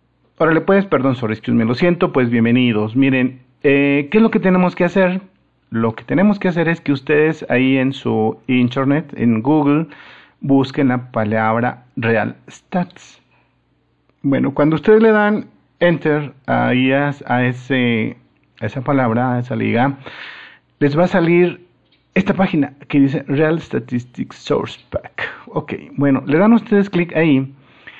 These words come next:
y aquí les presenta la información donde les dice que es un paquete. Ah, por cierto, es un complemento. Este es gratuito.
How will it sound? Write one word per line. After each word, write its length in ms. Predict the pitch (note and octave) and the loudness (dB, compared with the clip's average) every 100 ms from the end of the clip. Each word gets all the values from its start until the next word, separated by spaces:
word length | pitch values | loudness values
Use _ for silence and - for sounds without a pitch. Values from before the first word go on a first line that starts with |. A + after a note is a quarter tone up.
| - - _ | -20 -20 _
y 60 | F3 | -2
aquí 220 | F3 G#3 | 2 4
les 160 | G#3 G#3+ | 4 2
presenta 520 | E3+ D#3 E3+ D#3+ F3 | -2 -2 0 -2 0
la 60 | |
información 1120 | D3 - A2 A#2+ B2 - E3 F3+ F#3 F#3 F3+ D#3+ | -2 -2 -2 -2 -2 -2 0 2 4 2 2 2
donde 260 | C3+ A#2+ | 0 2
les 160 | A#2 A2 | 0 0
dice 280 | B2 B2 C3+ | 0 0 -6
que 100 | B2+ | -6
es 80 | |
un 80 | B2+ | -6
paquete. 320 | B2+ - - - | -4 -4 -6 -2
Ah, 380 | D#3+ F#3 D#3+ - | 0 2 0 0
por 200 | B2 B2 | -2 0
cierto, 380 | E3 D#3+ - | 0 -2 -2
es 80 | D#3+ | -6
un 80 | E3 | -4
complemento. 840 | C3 A2 A2+ A#2 C3+ E3+ G3 - - | -4 -4 -2 0 2 0 -4 -6 -6
Este 540 | B2+ C3 C3 C3 A2+ | -4 -4 -4 -2 0
es 80 | A#2 | 0
gratuito. 760 | A#2 G#2 - A2 A2 - G3 | -2 -4 -4 -4 -4 -4 -6